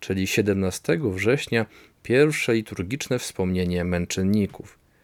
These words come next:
W dzisiejszym odcinku słyszeliśmy hymny liturgiczne ku czci męczenników katyńskich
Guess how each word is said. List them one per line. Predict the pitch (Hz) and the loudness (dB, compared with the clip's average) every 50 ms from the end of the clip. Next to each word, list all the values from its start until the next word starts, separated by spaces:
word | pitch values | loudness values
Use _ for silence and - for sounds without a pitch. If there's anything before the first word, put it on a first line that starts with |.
| _ _ _ _ _ _ - - _ _ - | _ _ _ _ _ _ -20 -20 _ _ -2
W | 104 | 0
dzisiejszym | 95 - - 151 160 156 - - 143 131 | 0 2 4 4 4 4 2 0 0 -2
odcinku | 117 104 - - 196 214 220 - 190 160 | -2 -4 -4 -4 -2 -2 -2 0 -2 -2
słyszeliśmy | - - 139 - - 156 156 151 147 - - 131 127 | 0 -2 -2 0 2 2 2 2 0 0 -2 -2 -2
hymny | - - 147 151 147 139 135 | 0 2 2 2 4 2 2
liturgiczne | 127 127 - - 113 104 92 113 156 151 - - 131 | 0 -2 -4 -4 -4 -2 -2 -2 -4 -4 -4 -4 -6
ku | - - 123 | -4 -4 -4
czci | - - - - 117 | -4 -4 -4 -2 -2
męczenników | 117 113 110 107 - - 107 117 120 - - 104 - - | 0 0 0 0 -2 -2 -2 -2 -2 -2 -4 -6 -6 -4
katyńskich | - 107 101 - - 131 151 123 98 90 - - - - 127 151 185 - | -4 -4 -2 0 0 0 2 2 0 0 -2 -6 -6 -4 -2 0 0 -2